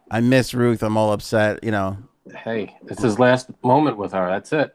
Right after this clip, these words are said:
Speaker 2: That, that's how, it's his goodbye.
Speaker 1: I guess
Speaker 2: You know,
Speaker 1: so.
Speaker 2: some people, there are worse ways to say goodbye. I think that was fine. I think it doesn't, you know, it's, it's, it's a respectful gesture, I think. Uh, you know, it's not like he flipped the, the, the casket,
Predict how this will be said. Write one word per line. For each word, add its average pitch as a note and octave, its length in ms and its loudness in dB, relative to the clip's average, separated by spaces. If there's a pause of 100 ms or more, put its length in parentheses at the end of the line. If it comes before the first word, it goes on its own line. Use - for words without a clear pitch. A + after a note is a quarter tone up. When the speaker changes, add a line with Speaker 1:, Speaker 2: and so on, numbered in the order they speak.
Speaker 2:
That, A#2 200 -6
that's A#2 360 -12
how, B2 420 4
it's B2+ 220 -10
his B2+ 160 -2
goodbye. B2 540 2 (380)
Speaker 1:
I A2+ 60 -6
guess G#2 140 -6
Speaker 2:
You D3 60 -4
know, B2 140 2
Speaker 1:
so. - 60 -8
Speaker 2:
some E3 140 -6
people, G3 400 -4 (420)
there D#3 200 2
are D#3+ 100 4
worse E3+ 320 -4
ways C#3 240 -4
to - 100 -20
say B2+ 180 -8
goodbye. A2 380 -4
I B2 60 -6
think C3 220 -8
that A2+ 180 -4
was G2+ 180 -14
fine. F2+ 440 -12
I G#2 120 -10
think F#2+ 240 -8
it F2+ 160 -10
doesn't, F2 340 -10 (580)
you A2 80 -2
know, F#2+ 200 -2
it's, F#2+ 160 -8
it's, - 500 -10 (840)
it's D#3 140 -8
a G3+ 40 4
respectful G#3+ 520 2
gesture, F#3+ 520 0
I F2+ 120 -2
think. F2+ 320 -6
Uh, B2+ 140 -4
you D#3+ 80 -10
know, C#3 180 -4
it's - 160 -8
not D3+ 180 4
like C#3 200 4
he A2+ 160 -4
flipped B2 440 -6
the, G#2+ 260 -8
the, G2 180 -14 (200)
the G2+ 100 -10
casket, A#2 520 -6